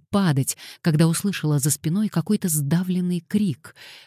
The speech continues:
Кто-то схватил её сзади с такой силой, что затрещало платье. Амелия покачнулась, уцепилась за кого-то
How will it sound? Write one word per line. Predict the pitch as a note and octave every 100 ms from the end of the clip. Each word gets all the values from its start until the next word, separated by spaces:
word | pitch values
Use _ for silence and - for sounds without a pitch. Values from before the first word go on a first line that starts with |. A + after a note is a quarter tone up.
| _
Кто-то | - F#3+ - -
схватил | E3 - D#3+ E3+ E3+ - G#3 D#3+
её | D3
сзади | D3 C#3 D#3 F3 C#3+
с | C#3 -
такой | D3+ C#3+ - E3+ B2+
силой, | - - A3+ G#3 C3 B2 - -
что | - C#3
затрещало | B2 C#3+ - C3 - - C3 B2+
платье. | D#3 - G#3+ C#3+ - D3+ C#3+ _ _ _ _ -
Амелия | D#3+ D3+ D#3+ F#3+ G3 F3 D#3+
покачнулась, | D3 D#3 - C#3+ - - D#3 F#3 G3 - - - -
уцепилась | F#3 - F#3 E3+ A3+ G3+ E3+
за | D3 D#3+
кого-то | D#3+ F3 E3+ F3 E3